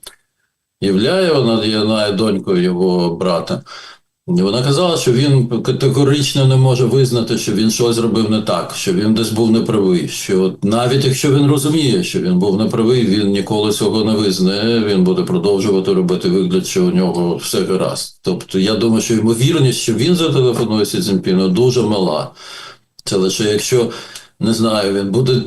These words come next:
дійсно відчувати, що буде щось погане, якщо він цього не зробить. А Сі Цзіньпін не, так виявляється, що він готовий до такої торгівельної війни.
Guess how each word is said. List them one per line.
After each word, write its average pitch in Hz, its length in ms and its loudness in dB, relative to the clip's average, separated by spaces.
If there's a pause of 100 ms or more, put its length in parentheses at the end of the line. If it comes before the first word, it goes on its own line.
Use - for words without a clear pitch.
дійсно 156 380 0
відчувати, 127 680 0
що 113 340 -2
буде 135 360 0
щось 139 220 -2
погане, 120 520 -2
якщо - 240 -4
він 90 140 0
цього 95 300 0
не 95 140 2
зробить. 80 520 -4
А 80 100 -2
Сі 113 160 -2
Цзіньпін 117 460 2
не, 175 100 2 (1500)
так 131 280 -2
виявляється, 135 800 2
що 135 200 -2
він 135 220 2
готовий 139 540 2
до 98 100 0
такої 95 420 0
торгівельної 95 720 0
війни. 80 420 -4